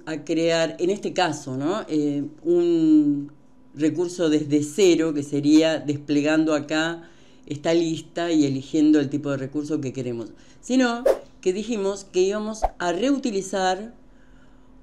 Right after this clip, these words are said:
un recurso H cinco P que tenemos en el disco duro. Entonces lo que vamos a hacer es subirlo al banco de contenido. Seleccionamos un archivo, seleccionar archivo como,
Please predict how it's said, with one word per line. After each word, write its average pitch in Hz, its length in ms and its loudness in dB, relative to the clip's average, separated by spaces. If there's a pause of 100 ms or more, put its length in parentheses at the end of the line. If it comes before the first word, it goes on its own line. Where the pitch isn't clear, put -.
(300)
un 226 540 -2
recurso 220 540 -4
H 165 180 -6
cinco 214 340 -4
P 214 220 0
que 254 80 -6
tenemos 160 340 0
en 156 100 -2
el 143 120 0
disco 151 240 -6
duro. 120 320 -6
Entonces 262 300 -4
lo 247 100 -2
que 247 60 -2
vamos 294 180 0
a 247 60 -2
hacer 302 200 -2
es 330 140 -2
subirlo 151 720 -2 (1400)
al 180 180 2
banco 170 260 4
de 156 140 2
contenido. 135 720 -2 (360)
Seleccionamos 151 840 0
un 214 140 -6
archivo, 247 720 -2
seleccionar 185 640 -2
archivo 233 640 -4
como, 156 440 -4